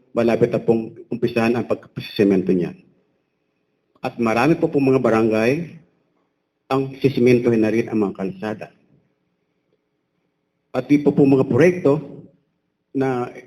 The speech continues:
hinihingi sa atin ng mga kababayan po natin, tuloy-tuloy po yan, tuloy-tuloy. Wala pong tigil po yan. So, ibig sabihin,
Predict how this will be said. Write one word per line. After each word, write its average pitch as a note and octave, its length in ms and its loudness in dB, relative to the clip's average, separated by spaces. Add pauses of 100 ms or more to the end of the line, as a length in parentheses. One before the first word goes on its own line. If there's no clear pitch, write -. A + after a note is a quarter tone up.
hinihingi C#3+ 640 0
sa - 160 -6
atin D3 240 -2
ng D3 80 2
mga D3 120 -4 (280)
kababayan D3 400 0
po D3 160 0
natin, D3 480 -2 (400)
tuloy-tuloy F3 560 4
po C#3 160 2
yan, A#2 320 -4
tuloy-tuloy. A2+ 560 0
Wala B2 240 -4
pong B2 240 -4
tigil G#2 320 -4
po F2 160 -10
yan. E2+ 160 -10 (960)
So, F#3 480 2
ibig F3 240 2
sabihin, - 400 -4